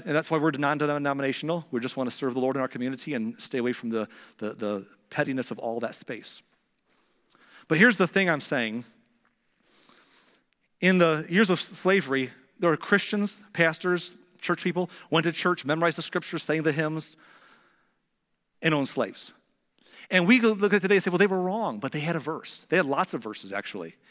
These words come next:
In fact, you know what the slave owners who were Christians would say when they were told by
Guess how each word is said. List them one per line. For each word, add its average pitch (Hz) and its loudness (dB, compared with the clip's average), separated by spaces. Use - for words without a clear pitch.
In 151 -2
fact, 175 4
you 214 2
know 269 2
what 262 2
the 175 0
slave 180 2
owners 190 -2
who 180 4
were 156 4
Christians 170 -2
would 127 0
say 160 -2
when 139 -2
they 156 4
were 131 0
told 170 -4
by 127 -2